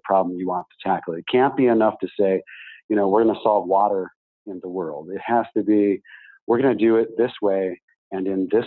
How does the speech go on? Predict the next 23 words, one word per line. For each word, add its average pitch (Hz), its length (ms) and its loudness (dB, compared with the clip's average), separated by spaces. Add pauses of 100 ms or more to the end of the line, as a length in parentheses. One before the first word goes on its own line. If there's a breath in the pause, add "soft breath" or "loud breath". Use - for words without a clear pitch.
(140)
place 85 300 0 (260)
and 87 160 -2
by 101 240 2
this 95 180 0 (160)
time." 78 400 -2 (680 soft breath)
So 104 140 0
really 107 400 2
focus 98 300 -2
them. 87 240 -2 (360 soft breath)
Make 113 200 2
sure 139 300 2
that 139 200 0
you 120 160 -2
reward 107 600 0 (280)
people 117 520 0 (380 soft breath)
for 104 120 -2
failing. 113 520 0 (720)
Um, 98 600 0 (200)
and 101 240 0
there's 101 180 2
a, 98 200 2
there's 98 180 2
a, 95 100 -2